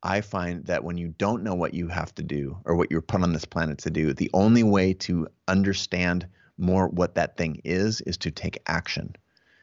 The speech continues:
Start tasting a lot of stuff. Okay, that's for Tony. And all right, um, I'm gonna answer one more question here, and then I'm going to wrap up. And this is from Carmen.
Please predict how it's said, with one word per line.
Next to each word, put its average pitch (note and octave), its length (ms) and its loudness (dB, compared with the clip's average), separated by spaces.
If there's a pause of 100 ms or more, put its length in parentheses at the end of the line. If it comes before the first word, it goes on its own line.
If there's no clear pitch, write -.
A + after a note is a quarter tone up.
(120)
Start F#2+ 320 0
tasting G2 400 2
a E2+ 100 2
lot D#2+ 200 0
of D#2 80 -8
stuff. - 560 -8 (880)
Okay, - 240 -2 (800)
that's D#2+ 180 -4
for - 120 -12
Tony. G#2+ 480 2 (500)
And E2 760 2 (160)
all F#2 100 4
right, C#2 220 -2 (460)
um, E2 480 0 (1500)
I'm G2 120 2
gonna G2+ 140 4
answer F#2 220 -2
one F2+ 160 0
more F#2+ 120 -2
question F#2 420 -2
here, E2+ 280 -2
and E2 140 -2
then D#2+ 140 2
I'm D#2+ 140 0
going D#2+ 280 0
to D#2+ 220 -2
wrap - 280 -2
up. - 280 -2
And E2 120 0
this E2+ 160 0
is F#2 80 0
from G2 180 -2
Carmen. G2 440 -4